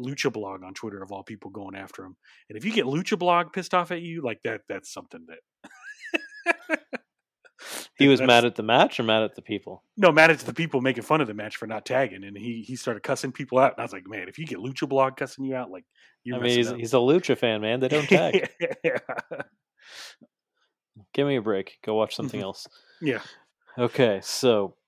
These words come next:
Speaker 2: yeah, the, I love that the Elite were, they were,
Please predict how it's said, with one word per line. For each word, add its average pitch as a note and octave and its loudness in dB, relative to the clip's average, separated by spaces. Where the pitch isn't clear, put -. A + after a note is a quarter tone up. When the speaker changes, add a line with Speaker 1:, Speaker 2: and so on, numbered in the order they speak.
Speaker 2:
yeah, D3+ 8
the, A#2+ 0
I B2 8
love C#3+ 8
that D3+ 4
the A#2 2
Elite A#2 4
were, G#2+ 2
they A#2+ 2
were, D3 2